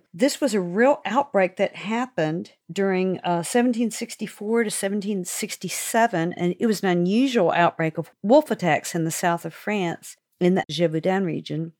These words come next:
And it started with this fourteen-year-old shepherd girl. So the details that I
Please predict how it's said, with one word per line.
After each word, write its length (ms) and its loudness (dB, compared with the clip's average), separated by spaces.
And 140 0
it 100 -6
started 760 0
with 160 0
this 180 0
fourteen-year-old 1040 -2
shepherd 460 -4
girl. 340 -8
So 200 2
the 180 4
details 840 -2
that 120 2
I 460 -2